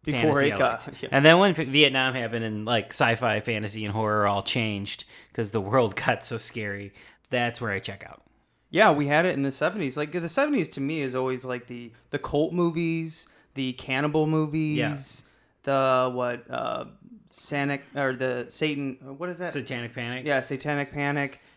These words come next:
Speaker 2: You had those movies in the seventies just got gritty
Speaker 1: Yeah.
Speaker 2: because of Vietnam. And then you had it again right after nine eleven,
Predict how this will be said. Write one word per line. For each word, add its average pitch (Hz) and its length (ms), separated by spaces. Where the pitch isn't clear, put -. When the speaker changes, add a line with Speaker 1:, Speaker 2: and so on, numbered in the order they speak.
Speaker 2:
You 143 120
had 135 140
those 139 180
movies 127 260
in 123 80
the 123 60
seventies 135 600
just 135 380
got 113 360
gritty 113 1300
Speaker 1:
Yeah. 131 240
Speaker 2:
because 127 320
of 123 100
Vietnam. 117 640
And 151 140
then 170 100
you 160 80
had 147 180
it 147 80
again 139 420
right 131 180
after 131 200
nine 120 200
eleven, 127 540